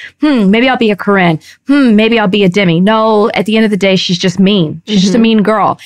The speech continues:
Speaker 1: And when, when Matt questions her about using the word hoe,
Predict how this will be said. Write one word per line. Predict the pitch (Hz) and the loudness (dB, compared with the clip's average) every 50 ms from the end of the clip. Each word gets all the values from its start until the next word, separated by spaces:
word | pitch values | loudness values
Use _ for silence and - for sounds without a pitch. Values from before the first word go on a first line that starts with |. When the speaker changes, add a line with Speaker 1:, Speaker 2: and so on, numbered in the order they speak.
| - - - - - - | -20 -20 -18 -20 -16 -8
Speaker 1:
And | - - 226 220 214 214 214 220 190 208 - - - - _ _ _ _ _ _ _ _ _ _ | -4 -4 -2 -2 -2 0 0 -2 -2 -4 -8 -16 -18 -20 _ _ _ _ _ _ _ _ _ _
when, | - 208 226 220 220 - | -2 0 0 0 0 0
when | - 214 208 208 | 0 0 2 2
Matt | 220 226 262 - - | 2 0 -2 -6 -8
questions | - - 233 214 226 - - 254 226 - | -6 -4 -4 -4 -4 -2 -2 -4 -2 -2
her | 214 208 208 196 | -2 -2 0 0
about | 175 180 185 190 185 190 185 - | 0 0 0 0 -2 -2 -4 -4
using | 180 185 190 214 208 202 208 202 | -4 -2 0 0 0 2 2 2
the | 196 190 | 2 2
word | 180 185 175 170 180 | 2 2 2 2 2
hoe, | 175 175 175 175 175 190 226 254 277 277 | 2 2 2 2 2 2 2 0 0 -2